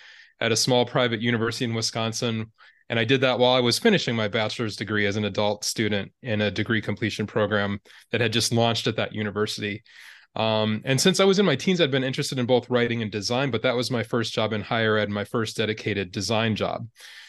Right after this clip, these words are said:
So from there, I went to Virginia Tech, where I led communications for alumni relations, so kind of the opposite side of the enrollment piece that I'm in now. Um,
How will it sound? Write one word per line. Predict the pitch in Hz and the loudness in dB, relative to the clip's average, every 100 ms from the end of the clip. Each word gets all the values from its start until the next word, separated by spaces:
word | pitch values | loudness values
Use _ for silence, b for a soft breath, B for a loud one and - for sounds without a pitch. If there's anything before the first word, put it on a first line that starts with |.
| B B | B B
So | - 120 | -2 0
from | 127 | 2
there, | 131 143 | 4 4
I | 147 | 4
went | 143 | 2
to | 143 | 0
Virginia | 127 120 110 | 0 0 0
Tech, | 101 156 156 - - | -2 0 -2 -2 -10
where | - 117 | -2 0
I | 110 | 0
led | 107 110 110 107 104 | 0 0 0 -2 -4
communications | - 120 113 117 117 113 110 | -8 -4 -2 0 -2 -2 -2
for | - | 0
alumni | 110 107 110 | 2 2 2
relations, | 107 98 101 110 147 175 175 | 0 0 0 0 -2 -2 0
so | 120 | -2
kind | 127 110 | -2 -2
of | |
the | 104 104 | -2 0
opposite | 107 104 - 120 - | 0 0 2 0 0
side | - 120 120 | -2 0 0
of | 113 98 - _ | -2 -4 -14 _
the | 113 | -4
enrollment | 104 104 113 127 135 165 - | 0 2 4 4 0 -4 -2
piece | 147 120 | 0 2
that | 131 113 | 2 0
I'm | 110 | 0
in | 110 | 0
now. | 110 107 123 - B B B B | 0 0 -2 -8 B B B B
Um, | 117 117 113 110 107 | -2 0 2 0 -2